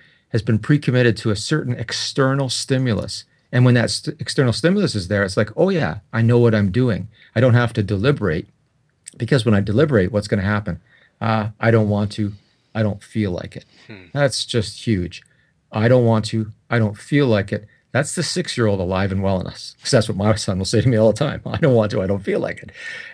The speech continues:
Speaker 1: Uh, but the six-year-old can't be in charge.
Speaker 2: Hmm. And if the six-year-old's voice comes in, then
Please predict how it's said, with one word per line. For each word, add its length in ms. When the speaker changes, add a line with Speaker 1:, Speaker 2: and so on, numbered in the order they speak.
Speaker 1:
Uh, 80
but 160
the 80
six-year-old 500
can't 220
be 100
in 80
charge. 520
Speaker 2:
Hmm. 160
And 180
if 280
the 100
six-year-old's 680
voice 340
comes 280
in, 320
then 560